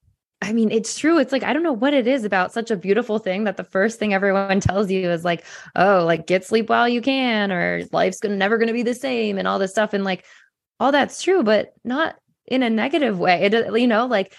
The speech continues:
you're, you are gonna change and life is gonna change and you are gonna at first be lacking sleep and everything. But what, yeah, what they don't tell you is all the amazing things.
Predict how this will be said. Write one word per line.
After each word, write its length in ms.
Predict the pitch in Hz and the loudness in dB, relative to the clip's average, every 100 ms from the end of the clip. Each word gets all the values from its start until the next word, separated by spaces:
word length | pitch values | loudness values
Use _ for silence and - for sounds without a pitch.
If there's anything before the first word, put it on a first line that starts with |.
| _ - | _ -2
you're, 180 | 247 | 0
you 220 | - 226 208 | 2 2 4
are 120 | 233 | 2
gonna 200 | 226 170 | 0 -2
change 320 | - 147 165 | -6 -8 -4
and 160 | 165 175 | -2 2
life 260 | 185 190 185 | 2 2 0
is 140 | 180 | -2
gonna 200 | 180 165 | -2 -4
change 360 | 160 170 170 156 | -4 -6 -6 -4
and 120 | 170 | -4
you 120 | 170 | 0
are 120 | 175 175 | 0 2
gonna 160 | 180 | 2
at 300 | 170 165 156 | 2 0 0
first 320 | 170 165 - | 0 0 -2
be 140 | 170 160 | -2 0
lacking 400 | 160 156 175 165 | 0 0 -2 -6
sleep 220 | - 160 | -4 -4
and 80 | - | -2
everything. 360 | 165 156 165 - | -4 -2 -2 -2
But 120 | 85 | 0
what, 140 | 180 | 0
yeah, 160 | 285 330 | 2 2
what 120 | 196 | 2
they 80 | 226 | 0
don't 160 | 247 262 | 0 -2
tell 120 | 277 | -2
you 80 | 254 | -2
is 80 | 233 | 0
all 120 | 240 | 0
the 100 | 233 | 0
amazing 520 | 208 214 220 220 208 | 0 0 0 0 -2
things. 520 | - 220 233 190 185 | 0 0 0 -2 -4